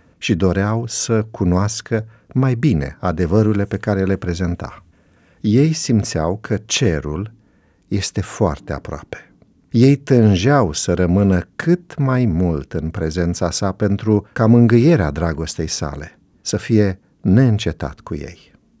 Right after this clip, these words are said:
El care a luat firea umană asupra sa știe ce înseamnă compasiunea față de suferințele omenirii.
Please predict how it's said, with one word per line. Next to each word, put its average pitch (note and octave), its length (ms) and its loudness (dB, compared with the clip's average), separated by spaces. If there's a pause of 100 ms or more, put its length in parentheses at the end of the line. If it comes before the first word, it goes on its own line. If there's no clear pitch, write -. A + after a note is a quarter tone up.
(240)
El F#2+ 460 2
care F2+ 480 0
a A2+ 140 0
luat F2+ 400 0
firea A#2+ 400 -2
umană D#2+ 420 0
asupra - 460 -10
sa G2+ 360 -4 (760)
știe F2 600 -2
ce - 140 -6
înseamnă F#2+ 520 0
compasiunea F#2+ 800 0
față F2+ 340 -4
de F2 200 0
suferințele F2+ 840 -2
omenirii. D#2+ 640 -4